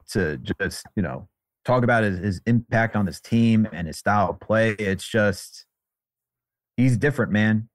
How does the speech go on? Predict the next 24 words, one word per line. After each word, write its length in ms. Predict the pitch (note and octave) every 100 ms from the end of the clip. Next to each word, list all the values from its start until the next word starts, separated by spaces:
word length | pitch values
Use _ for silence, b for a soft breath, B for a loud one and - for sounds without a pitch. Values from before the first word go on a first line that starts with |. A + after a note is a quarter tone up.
| -
He's 140 | A2+
different. 260 | A2 C3 G2+
We 100 | A2
haven't 200 | A#2+ A#2
had 160 | A#2
a, 180 | A#2 A2
a 40 | F#2+
solid 360 | B2 A#2+ A2
point 220 | - B2
guard 200 | A#2+ A#2+
like 180 | A2+ G#2+
this 200 | A2 A2+
that 140 | - G#2
can 120 | F#2+
attack 360 | - - A2 G#2
on 100 | G2
all 220 | G#2+ A2
three 180 | A2 A2+
levels, 540 | G#2+ G#2 G#2+ G2+ - _ _ _ _ _ -
that 140 | G2+
can 80 | G2
orchestrate 520 | F#2+ A2+ A2+ - A2+ G#2+
an 80 |
offense, 680 | F#2+ G2+ F#2 G#2+ G2+ F#2+ -